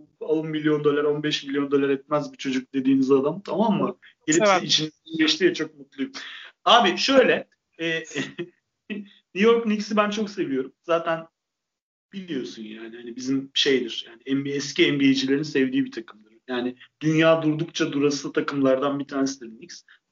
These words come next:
Speaker 1: Ben başarılı olmasını ve playoff'ta olmasını isterim doğrusu. Ee,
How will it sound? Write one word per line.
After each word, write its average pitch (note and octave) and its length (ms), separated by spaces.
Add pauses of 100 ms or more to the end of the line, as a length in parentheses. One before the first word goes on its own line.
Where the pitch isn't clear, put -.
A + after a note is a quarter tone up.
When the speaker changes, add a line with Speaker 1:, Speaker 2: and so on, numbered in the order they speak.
(220)
Speaker 1:
Ben D3+ 200
başarılı D#3+ 400
olmasını E3+ 380
ve - 20
playoff'ta D#3 420
olmasını D3 380
isterim C3+ 360
doğrusu. A2+ 380 (580)
Ee, D3 380